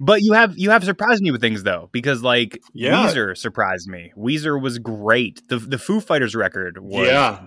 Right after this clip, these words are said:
Speaker 1: great. The Jimmy Eat World record was great.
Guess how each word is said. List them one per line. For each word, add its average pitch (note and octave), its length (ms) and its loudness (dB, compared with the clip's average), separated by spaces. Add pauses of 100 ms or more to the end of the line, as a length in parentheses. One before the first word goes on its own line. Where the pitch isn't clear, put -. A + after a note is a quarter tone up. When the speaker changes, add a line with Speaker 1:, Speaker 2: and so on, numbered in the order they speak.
Speaker 1:
great. A2 640 -2
The A2+ 540 -4
Jimmy B2 260 -4
Eat C#3 80 -2
World E3+ 280 2
record G#2 400 2
was F#2 420 -8 (140)
great. G2 760 -8